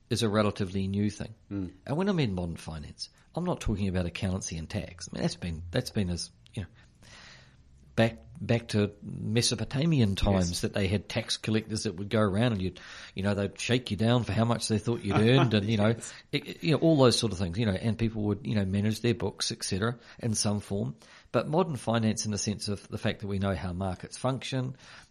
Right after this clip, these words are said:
Speaker 1: um, uh, how they work, what it looks like, how you develop portfolios. A lot of that is actually only over the last, um, sixty to seventy years.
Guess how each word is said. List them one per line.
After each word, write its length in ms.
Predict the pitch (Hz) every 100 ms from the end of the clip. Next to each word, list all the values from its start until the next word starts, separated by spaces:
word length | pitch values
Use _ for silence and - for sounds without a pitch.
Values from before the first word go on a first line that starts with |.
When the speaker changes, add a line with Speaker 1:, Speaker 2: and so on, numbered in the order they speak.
| _ -
Speaker 1:
um, 560 | 87 85 85 82 80 - - -
uh, 120 | 92
how 220 | 95 87
they 180 | 82 85
work, 580 | 110 147 143 - - - 85
what 160 | 87 85
it 100 | 110
looks 320 | 139 - -
like, 360 | 131 135 - - -
how 160 | - 101
you 160 | 92 87
develop 400 | 87 95 87 -
portfolios. 840 | 82 76 - 135 135 139 135 - -
A 100 | -
lot 160 | 185 120
of 60 |
that 180 | 113 107
is 120 | 95
actually 340 | 101 - 95 85 -
only 320 | 101 95 92
over 200 | 90 90
the 60 |
last, 420 | 90 85 85 - - - - - - -
um, 400 | 92 90 85 87 - -
sixty 400 | - 107 - 87
to 60 |
seventy 420 | 85 98 87 85 90
years. 460 | 104 139 92 -